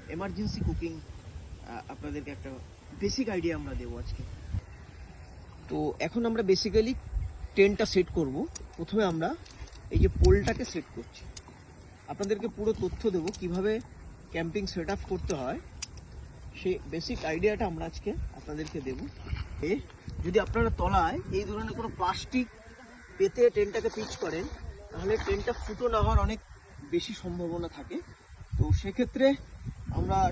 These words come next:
সবসময় চেষ্টা করবেন একটা পাতলা প্লাস্টিক নিচে পিচ করে তারপর টেন্টটাকে পিচ করতে। ব্যাস, প্রথমে আমরা টেন্টটাকে আরামসে পিচ করব। টেন্ট পিচ করার আগে very important part,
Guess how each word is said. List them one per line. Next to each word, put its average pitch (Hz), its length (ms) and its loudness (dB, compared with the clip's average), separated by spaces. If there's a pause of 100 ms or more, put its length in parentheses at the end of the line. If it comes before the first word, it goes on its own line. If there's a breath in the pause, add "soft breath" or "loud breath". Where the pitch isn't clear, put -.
সবসময় 233 340 -2
চেষ্টা 208 280 -6
করবেন 220 260 -6
একটা - 120 -10
পাতলা 175 300 -6
প্লাস্টিক 180 480 -4
নিচে 175 320 -2 (220)
পিচ - 240 0
করে 240 180 -2
তারপর 175 280 -4
টেন্টটাকে 165 340 -4
পিচ 147 200 -6
করতে। 120 460 -10
ব্যাস, - 200 -6 (580)
প্রথমে - 260 -4
আমরা 208 160 -2
টেন্টটাকে 196 500 -2 (200)
আরামসে 180 560 -4
পিচ 180 140 -2 (160)
করব। 185 160 -6 (4000)
টেন্ট 240 320 6
পিচ 233 240 -2
করার 240 260 2
আগে 180 340 -2 (760)
very 190 140 4
important 214 480 4
part, 185 420 0